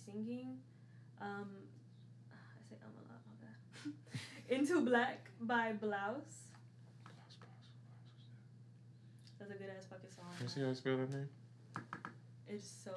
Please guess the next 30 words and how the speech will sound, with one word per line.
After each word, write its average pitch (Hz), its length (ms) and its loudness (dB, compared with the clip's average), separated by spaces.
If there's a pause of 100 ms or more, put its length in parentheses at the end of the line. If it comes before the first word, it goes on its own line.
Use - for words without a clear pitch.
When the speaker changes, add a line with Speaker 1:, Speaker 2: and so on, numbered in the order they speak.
(140)
Speaker 1:
good. 175 540 -12
Like, 180 400 -8 (640)
Speaker 2:
Okay. 92 300 -4 (260)
Speaker 1:
y'all 208 120 4
are 233 60 4
gonna 240 160 2
hear 220 180 0
this 220 160 -2
song 208 400 0
and 202 100 -4
transcend 202 640 -8
into - 180 2
Speaker 2:
Facts. 87 220 8
Speaker 1:
another - 260 -6
reality. - 460 -10 (240)
And 202 80 -4
then 196 120 -2
you're 196 100 -4
gonna 190 140 -4
be 196 100 -4
like, 180 260 -10 (420)
"Wow." 170 100 -10 (960)
Speaker 2:
Blouse. - 580 2 (240)
All - 60 -4 (100)
right. - 440 -6 (680)
Yeah. 85 60 0 (960)
Hell 95 180 12
yeah. 87 260 8 (100)
And 85 120 0
then 90 100 8